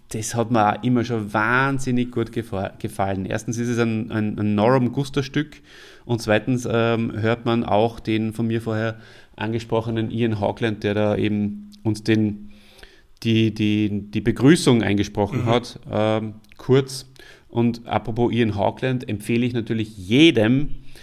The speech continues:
Speaker 1: da draußen von euch, den's jetzt, äh, der Guster bekommen hat, äh, auf YouTube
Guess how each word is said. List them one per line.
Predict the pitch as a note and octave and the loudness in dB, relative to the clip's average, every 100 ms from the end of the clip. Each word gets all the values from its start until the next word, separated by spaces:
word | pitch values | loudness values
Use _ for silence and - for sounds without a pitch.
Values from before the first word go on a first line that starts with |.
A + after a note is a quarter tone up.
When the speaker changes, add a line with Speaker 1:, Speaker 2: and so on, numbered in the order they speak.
| - - | -20 -8
Speaker 1:
da | - | -2
draußen | A2 G2 G#2 A2 C3 B2+ C3 B2+ | -2 2 2 2 2 0 0 -4
von | G#2+ A#2 | -4 -2
euch, | A2+ G#2+ A2+ A#2 - A#2 | 0 2 2 -2 -6 -4
den's | A2 G#2 | -4 -2
jetzt, | A2+ G#2+ - - | -4 -4 -8 -4
äh, | A2 G#2+ | 0 0
der | G#2+ G#2+ | 0 0
Guster | G#2 D3 - B2 | 0 -2 -2 0
bekommen | B2 - A#2 A#2+ | 0 0 0 2
hat, | A2+ A2+ A2+ - - - A2 | 2 0 -4 -20 -20 -12 -2
äh, | |
auf | G#2+ G#2+ - G2+ - | 2 2 0 -4 -2
YouTube | A#2 B2+ - B2 B2 | -2 -2 2 2 2